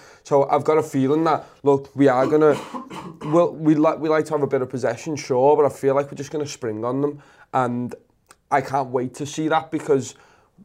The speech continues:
they like to push their fullbacks up, like, like Bailey's talking about. I mean, if you, Jordi Alba's on twelve assists in La Liga and Champions League,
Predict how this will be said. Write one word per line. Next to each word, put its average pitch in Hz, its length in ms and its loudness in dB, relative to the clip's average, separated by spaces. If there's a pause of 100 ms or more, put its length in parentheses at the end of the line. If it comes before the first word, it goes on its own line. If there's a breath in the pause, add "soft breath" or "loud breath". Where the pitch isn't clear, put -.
(200)
they 151 200 4
like 139 220 0
to 165 100 -6
push 151 240 -6
their 156 160 -6
fullbacks 156 520 -4
up, 165 140 -10
like, 131 320 -4
like 127 240 -6
Bailey's 131 340 -6
talking 139 360 -2
about. 147 280 0
I 131 40 -2
mean, 120 240 -4
if - 220 -10
you, - 360 -4 (400)
Jordi 147 280 6
Alba's 135 400 2
on 127 320 -2 (140 loud breath)
twelve 123 340 -2
assists - 560 -12
in 127 220 -8
La 117 60 -8
Liga 110 440 -6
and 110 200 -8
Champions 113 420 -14
League, 120 320 -6